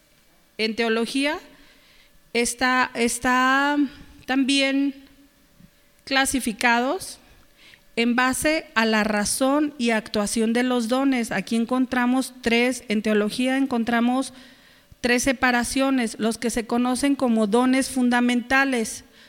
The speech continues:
¿Cuáles son estos? Son los que han sido dados para la fundación de la iglesia y el establecimiento de la base doctrinal para la iglesia. Esto es bien importante.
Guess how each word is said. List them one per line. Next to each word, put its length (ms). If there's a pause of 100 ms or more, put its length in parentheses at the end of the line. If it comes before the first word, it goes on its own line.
(180)
¿Cuáles 340
son 220
estos? 560 (320)
Son 300
los 180
que 140
han 180
sido 320
dados 600 (460)
para 240
la 140
fundación 580
de 120
la 100
iglesia 720 (400)
y 140
el 100
establecimiento 1040
de 100
la 140
base 300
doctrinal 720
para 260
la 100
iglesia. 460
Esto 160
es 60
bien 200
importante. 640